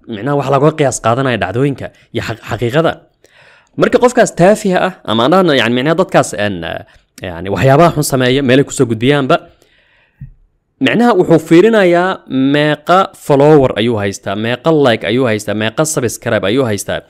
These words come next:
Kadibna shaygaas xun ee uu samaynayo doqonnimada haddii laga hadlo, waa hebel ayaa hebel u jawaabay. Yacni, ayagana way rabaan, micnaha way jecel yihiin.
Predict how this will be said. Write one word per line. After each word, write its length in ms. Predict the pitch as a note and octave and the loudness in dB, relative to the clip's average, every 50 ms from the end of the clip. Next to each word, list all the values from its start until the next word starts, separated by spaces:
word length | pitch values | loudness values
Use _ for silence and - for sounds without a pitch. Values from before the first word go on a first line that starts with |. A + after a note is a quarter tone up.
| - _ _ _ _ _ _ _ _ _ - | -20 _ _ _ _ _ _ _ _ _ -2
Kadibna 440 | - D3 C3+ C3+ D#3 D#3 E3+ G3+ A3 A3+ | 0 0 2 4 2 2 2 2 0 0
shaygaas 520 | - - - G#3+ G#3+ G3+ F3+ E3 D#3+ - - | 0 2 4 4 4 6 4 4 2 0 -2
xun 220 | - - F3 G#3 G#3+ - - | 0 2 4 4 2 2 0
ee 160 | - C3 B2+ | 0 2 2
uu 200 | - - C3 C3+ | 2 2 0 0
samaynayo 520 | C3 - - D#3 D3 D#3 F3+ F3 E3 D3+ C3 | 0 0 -2 0 2 4 4 4 4 2 2
doqonnimada 500 | A2+ - - - A2 A#2+ C3+ D3 C#3+ B2+ | 0 -2 -4 -2 -2 -2 -2 -2 -2 -2
haddii 240 | B2 A#2 A#2+ D3 | -4 -2 0 0
laga 200 | D3+ C#3 A#2+ C#3+ | 0 2 0 -2
hadlo, 280 | D3 C3+ A2+ G#2 F2 E2+ - - - - _ _ _ _ _ _ _ _ _ _ - | -4 -4 -6 -8 -8 -10 -12 -16 -20 -20 _ _ _ _ _ _ _ _ _ _ -2
waa 140 | B2 B2 B2 | 0 0 2
hebel 280 | C3+ E3 D#3+ E3+ A2+ | 4 4 4 4 4
ayaa 140 | B2 C3 A#2+ | 2 2 0
hebel 160 | A#2+ B2 A#2+ - | -2 -4 -6 -6
u 80 | - | -8
jawaabay. 400 | A2 A2 G2+ G2 F2+ E2+ E2 - - _ _ _ _ _ _ _ _ _ _ _ _ _ _ _ _ _ _ _ _ _ _ _ _ _ _ _ _ _ _ _ _ _ _ _ _ _ _ _ _ _ - | -8 -8 -8 -8 -8 -10 -12 -16 -20 _ _ _ _ _ _ _ _ _ _ _ _ _ _ _ _ _ _ _ _ _ _ _ _ _ _ _ _ _ _ _ _ _ _ _ _ _ _ _ _ _ -10
Yacni, 180 | F2 F2+ F#2 F#2 | -8 -6 -2 2
ayagana 260 | A#2+ D3+ E3+ F#3 F#3+ | 4 4 6 6 6
way 100 | F#3+ F#3+ E3 | 6 6 4
rabaan, 240 | B2+ A#2 A2 G#2 | 4 2 0 0
micnaha 200 | F#2 A2+ D#3 D#3 | 0 2 4 4
way 80 | C#3 C3 | 4 4
jecel 260 | A#2 - - - G3+ | 2 2 2 2 2
yihiin. 260 | F3 B2+ A2+ G2 - | 2 0 -4 -8 -12